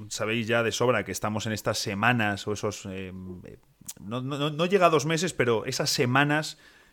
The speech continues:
donde, eh, pues bueno, la N B A no ofrece, no hay, eh, tanta actualidad porque no hay nada. Eh, es cuando imperan esos,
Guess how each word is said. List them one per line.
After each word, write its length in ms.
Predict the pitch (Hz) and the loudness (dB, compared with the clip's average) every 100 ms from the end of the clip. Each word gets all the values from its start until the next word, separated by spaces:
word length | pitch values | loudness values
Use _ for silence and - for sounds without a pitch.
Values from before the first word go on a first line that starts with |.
| - | -6
donde, 420 | 120 135 147 156 - | -2 4 6 6 2
eh, 260 | 104 98 | -2 -4
pues 180 | - 95 | -6 -6
bueno, 220 | 127 139 | -2 -4
la 240 | 85 98 104 | -4 0 2
N 140 | 117 | 4
B 120 | 117 | 4
A 60 | 127 | 4
no 260 | 110 113 127 | 2 2 2
ofrece, 540 | 120 127 139 - 95 | 2 2 2 0 -4
no 240 | 101 113 | 0 4
hay, 280 | 120 131 104 | 6 6 2
eh, 400 | 95 95 92 95 92 | -4 -10 -10 -12 -8
tanta 320 | 104 101 107 | -4 0 0
actualidad 540 | 104 117 107 110 139 | 2 0 2 4 4
porque 320 | 127 95 92 - | 2 -4 -8 -8
no 320 | 98 127 127 | -4 2 2
hay 180 | 117 107 | 2 2
nada. 460 | 117 135 143 202 - - _ _ | 4 4 4 0 -8 -20 _ _
Eh, 300 | 107 107 117 | -2 0 0
es 100 | 120 | 0
cuando 320 | 135 117 110 | 2 2 2
imperan 400 | 107 101 131 117 117 | 2 2 2 2 2
esos, 340 | 123 117 - | 0 -2 0